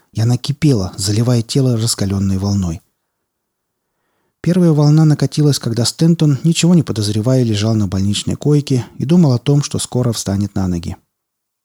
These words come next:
Мгновение спустя он не встал, а вскочил. Горячая пульсация в мозгу разом уничтожила все "если", оставив лишь способность ощущать. Ощущать страшный,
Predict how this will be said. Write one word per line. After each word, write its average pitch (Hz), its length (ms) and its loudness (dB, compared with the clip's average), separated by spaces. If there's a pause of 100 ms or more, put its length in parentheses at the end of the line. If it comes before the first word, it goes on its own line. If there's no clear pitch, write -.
(160)
Мгновение 131 520 4
спустя - 400 -2
он 135 140 4
не 156 100 4
встал, 123 500 -2
а 123 80 -2
вскочил. - 580 -2 (540)
Горячая 127 420 0
пульсация 127 520 -2
в 117 80 -2
мозгу 117 360 -2
разом 123 340 0
уничтожила 123 580 0
все - 220 -2
"если", 135 460 0 (260)
оставив 139 480 -2
лишь 120 160 -4
способность 110 560 -4
ощущать. - 540 -6 (1300)
Ощущать - 500 -4
страшный, - 680 -2